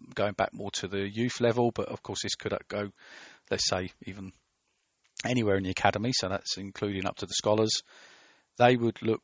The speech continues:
f-, in those aspects, if you go technical, they would say one of their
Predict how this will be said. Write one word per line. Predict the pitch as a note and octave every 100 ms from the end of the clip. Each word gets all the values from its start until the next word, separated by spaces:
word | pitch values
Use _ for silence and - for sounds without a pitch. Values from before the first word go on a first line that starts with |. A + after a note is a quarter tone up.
| -
f-, | - - - - - -
in | G#2+
those | G2+ B2+ C3 B2 - - - _
aspects, | A#2 - - G#2 -
if | G#2+
you | G#2+
go | G#2
technical, | G2 - - B2+ - G#2+
they | G#2
would | G2+ G#2
say | - G2+ G2+ G2 - _
one | A2 G#2
of |
their | F#2+